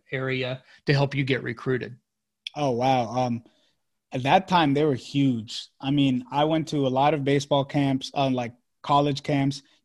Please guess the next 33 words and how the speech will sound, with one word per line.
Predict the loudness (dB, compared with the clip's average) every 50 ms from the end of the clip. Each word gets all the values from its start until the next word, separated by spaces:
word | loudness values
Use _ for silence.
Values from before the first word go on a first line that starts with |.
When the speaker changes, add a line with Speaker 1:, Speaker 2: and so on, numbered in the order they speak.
| _ _
Speaker 2:
If | -2 4 6
I | 8 6
didn't | 8 6 4 4
go | 6 6
to | 6
the | 6
Hofstra | 6 6 6 6 4 0 -2
camp, | -2 -2 -2 -2 -2
they | -2 -2
wouldn't | 0 0 0 0 0 0
have | 0 2 0 0 -2 -4 -8 -12 -12 -8 -6 -4
gave | -2 0 2 2
me | 2 2
a |
preferred | 0 -2 -6 -6 -4 -2 2
walk-on | 4 4 4 4 0 -6 -8
spot. | -10 -14 -16 -16 -16 -14 -14
So | -14 -12 -8
that | -4 -2 -2
was | -2 -2 -4 -6 -10 -16 _ _ _
essentially | -12 -6 -2 -2 -2 -2 -2 -4 -4 -2
how | -2 -2 -2 0
I | 0 -2
got | -2 -2 -4 -4
to | -8 -14
college. | -10 -4 -2 0 0 0 -2 -4 -6 -8
But | -8 -8 -8 -10 _ _ _ _ _ _
I | 0 0
went | 2 2 0 0
to | 0
a | 0 2 2
lot | 4 4 4 4
of, | 2 0 -4 -10